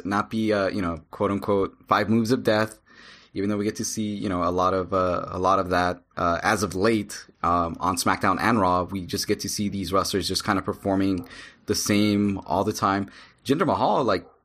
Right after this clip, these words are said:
pulled out more than just a bag of tricks up his sleeve. I mean, this was really entertaining in my perspective, and I enjoyed the match throughout, even though it was just, uh, ending was a bit the same,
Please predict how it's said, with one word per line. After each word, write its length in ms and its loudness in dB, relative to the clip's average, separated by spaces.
pulled 200 0
out 300 0
more 460 2
than 160 0
just 160 -2
a 40 -2
bag 220 2
of 60 -8
tricks 300 -2
up 120 0
his 140 -4
sleeve. 400 -2
I 60 2
mean, 360 -2
this 380 0
was 220 0
really 240 2
entertaining 520 0
in 240 -6
my 160 2
perspective, 580 -2
and 400 -4
I 140 0
enjoyed 280 0
the 60 -2
match 360 -6
throughout, 380 0
even 200 4
though 80 6
it 60 4
was 160 -2
just, 240 -2
uh, 180 4
ending 260 4
was 140 2
a 60 0
bit 300 0
the 100 -12
same, 540 -2